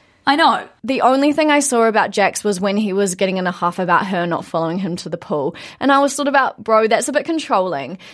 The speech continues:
Speaker 2: Like, you,
Speaker 1: Yeah.
Speaker 2: I get that he was, like, salty and he was in that, like, she's just sat there talking to him, and he, he said that he was being pathetic as well,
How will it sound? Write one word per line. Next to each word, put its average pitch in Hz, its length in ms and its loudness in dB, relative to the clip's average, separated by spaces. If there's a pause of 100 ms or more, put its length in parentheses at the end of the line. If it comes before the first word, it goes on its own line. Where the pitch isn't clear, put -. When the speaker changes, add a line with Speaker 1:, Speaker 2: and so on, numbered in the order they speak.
(100)
Speaker 2:
Like, 214 380 0 (1000)
you, 240 320 2
Speaker 1:
Yeah. 226 280 6
Speaker 2:
I 240 160 2
get 262 220 0
that 269 160 2
he 277 120 2
was, 269 140 2
like, 262 160 2
salty 226 380 2
and 220 100 0
he 220 160 2
was 220 160 4
in 220 160 2
that, 208 220 2
like, 202 180 2 (140)
she's 214 320 2
just 226 240 0
sat - 240 2
there 208 120 4
talking 202 460 -2
to 214 100 -4
him, 196 300 0
and 208 160 0
he, 208 500 0
he 254 220 2
said 226 400 -2
that 214 140 2
he 220 240 2
was 190 260 2
being 185 220 -2
pathetic 151 520 -4
as 196 200 -2
well, 160 320 4